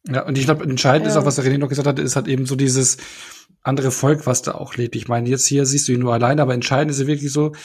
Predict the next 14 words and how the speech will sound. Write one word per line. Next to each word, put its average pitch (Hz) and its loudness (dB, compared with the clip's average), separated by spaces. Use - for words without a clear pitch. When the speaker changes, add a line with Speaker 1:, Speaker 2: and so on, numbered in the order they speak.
Speaker 1:
dass 123 0
die 127 0
wirklich 143 -4
alles 131 0
angebeten 147 2
haben 139 2
und 127 -2
er 131 2
hat 131 2
immer 131 0
gesagt, 127 0
„Oh, 156 -2
warum, 139 -2
äh, 131 -2